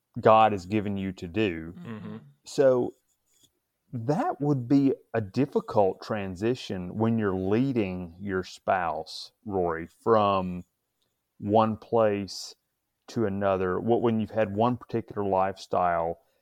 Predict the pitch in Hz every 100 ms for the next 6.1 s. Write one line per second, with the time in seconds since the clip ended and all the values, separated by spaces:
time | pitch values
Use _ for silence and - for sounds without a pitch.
0 | _ - 107 98 92 95 - 107 101 98
1 | 101 110 101 101 95 92 _ _ - 101
2 | 95 98 - 98 87 82 80 - 143 -
3 | - - 330 277 151 120 104 101 107 92
4 | - _ _ _ 113 101 98 - 95 110
5 | 90 101 104 110 120 113 - 101 92 87
6 | 85